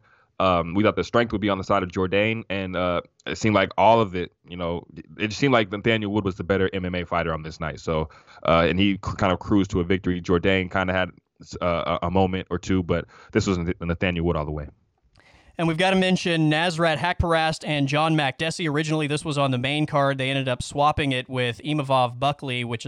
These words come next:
Speaker 2: was originally a prelim. Nasrat Haqparast gets the unanimous decision over Makdessi.
Speaker 1: Yeah, and, you know, it was kinda, it looked exactly like we thought. It looked like, uh, Nasrat was gonna be able to land some things where he hadn't, where he hasn't in recent fights 'cause, because of the competition.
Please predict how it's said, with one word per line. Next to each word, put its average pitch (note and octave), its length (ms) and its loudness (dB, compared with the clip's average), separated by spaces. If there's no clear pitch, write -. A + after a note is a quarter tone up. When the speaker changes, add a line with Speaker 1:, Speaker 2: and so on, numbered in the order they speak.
Speaker 2:
was B2+ 180 -6
originally B2+ 540 -4
a A2+ 140 -6
prelim. C#3+ 580 -2
Nasrat D#3 560 0
Haqparast C#3 600 -2
gets - 260 -8
the C#3 80 -4
unanimous B2 680 -2
decision A#2 480 -6
over A#2 220 -6
Makdessi. G#2+ 540 -8
Speaker 1:
Yeah, C3 220 2
and, A#2 280 0
you A2+ 120 -6
know, A2 320 -4
it B2 100 0
was B2+ 120 2
kinda, C#3 260 0
it A#2 180 -6
looked C#3+ 200 0
exactly A#2 340 0
like G#2+ 140 0
we G#2+ 100 -6
thought. E2+ 380 -2
It F2 180 -4
looked G#2+ 180 0
like, F#2+ 360 2
uh, F2 160 0
Nasrat G#2 380 0
was F#2+ 100 -2
gonna G2 180 -6
be G2+ 180 -2
able G2 180 0
to F#2+ 160 -6
land G2 380 -2
some G2 120 -6
things G2+ 240 0
where F#2 80 4
he F#2+ 80 4
hadn't, F#2+ 400 0
where F#2+ 160 -6
he F#2+ 80 -4
hasn't G#2 380 0
in F#2 100 -10
recent F#2+ 280 -8
fights G2+ 240 -2
'cause, F2+ 140 -6
because E2+ 220 -2
of E2 40 -12
the - 60 -16
competition. G#2+ 640 0